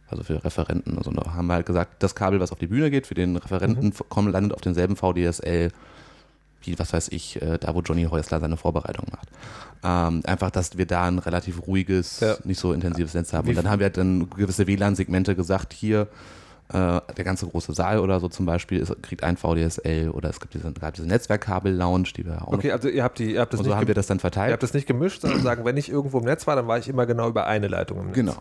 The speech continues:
Speaker 1: genau.
Speaker 2: Jetzt frage ich mich ja,
Speaker 1: Weil
Speaker 2: ähm,
Speaker 1: diese Durchmischung ist auch trickreich. Da kann, können andere Fehler, äh, geschehen, wenn du das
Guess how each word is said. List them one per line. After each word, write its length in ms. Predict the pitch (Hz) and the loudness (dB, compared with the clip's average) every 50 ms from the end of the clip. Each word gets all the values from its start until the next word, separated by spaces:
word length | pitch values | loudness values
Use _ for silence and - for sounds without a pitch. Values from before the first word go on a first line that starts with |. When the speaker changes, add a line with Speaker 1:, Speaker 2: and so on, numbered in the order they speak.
| - - - | -8 0 2
Speaker 1:
genau. 160 | 92 80 - - - - - - - | 2 2 2 -2 -8 -14 -18 -4 -2
Speaker 2:
Jetzt 140 | 117 - | -2 -2
frage 200 | - 117 131 143 | 0 0 0 0
ich 120 | - 156 - | 0 -2 -2
mich 160 | 196 185 - | -2 -2 0
ja, 220 | 185 170 175 165 | 0 0 0 0
Speaker 1:
Weil 80 | 156 - | 0 0
Speaker 2:
ähm, 80 | 131 101 | 0 0
Speaker 1:
diese 100 | 104 98 | 2 2
Durchmischung 460 | 104 104 95 113 117 107 117 117 110 | 0 0 0 0 0 0 0 0 -2
ist 160 | 101 - - | -2 -2 0
auch 320 | 87 92 101 98 - - - - - - - - - - - - - - _ - - | 0 0 0 0 -4 -8 -12 -16 -20 -20 -20 -20 -20 -20 -20 -20 -20 -20 _ -14 -4
trickreich. 480 | - - 113 - - - 71 52 - - | -2 -2 0 0 -2 -2 -4 -4 -4 -4
Da 160 | - 78 80 | -2 -2 -2
kann, 300 | 80 - 90 90 90 - | 0 0 -2 -2 -2 -2
können 140 | - 90 - | -4 -4 -2
andere 260 | - 92 95 87 87 | -2 -2 -2 -2 -2
Fehler, 720 | - - 90 90 87 85 85 85 85 - - 80 82 82 | -2 -2 0 0 2 2 2 0 -2 -2 -2 -4 -4 -4
äh, 40 | 82 | -4
geschehen, 400 | 78 85 82 - - 90 87 87 85 | -4 -6 -8 -4 -2 -2 0 0 0
wenn 100 | 82 82 | 0 0
du 60 | 82 | 0
das 180 | 80 80 78 | 0 0 -2